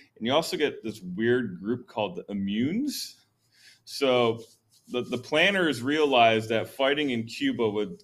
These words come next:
cause all sorts of challenges for Americans fighting, primarily with tropical diseases.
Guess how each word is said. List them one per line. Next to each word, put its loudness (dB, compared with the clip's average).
cause 0
all -2
sorts -8
of -16
challenges -4
for -6
Americans -4
fighting, -2
primarily 0
with -4
tropical -2
diseases. -6